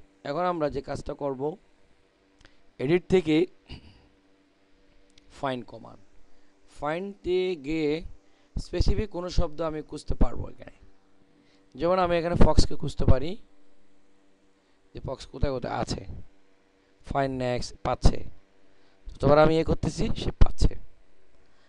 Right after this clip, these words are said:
আর আমি এখান থেকে চাইলে এই ফক্সকে replace করে আমি cat দিতে পারি, সিএটি। তো এখানে যতটা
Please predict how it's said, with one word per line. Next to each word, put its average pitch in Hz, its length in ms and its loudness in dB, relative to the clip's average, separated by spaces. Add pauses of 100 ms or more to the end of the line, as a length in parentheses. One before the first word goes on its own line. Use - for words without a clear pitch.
(160)
আর 135 80 -8
আমি 151 140 -2
এখান 175 160 0
থেকে 185 200 0
চাইলে 175 420 0 (1600)
এই 131 100 -10
ফক্সকে - 460 -6
replace 175 420 2
করে 170 320 0 (920)
আমি 127 240 -12
cat 165 260 -8
দিতে 143 260 -6
পারি, - 280 -4 (520)
সিএটি। - 600 -16 (800)
তো - 80 -2
এখানে 180 300 0
যতটা 175 560 -2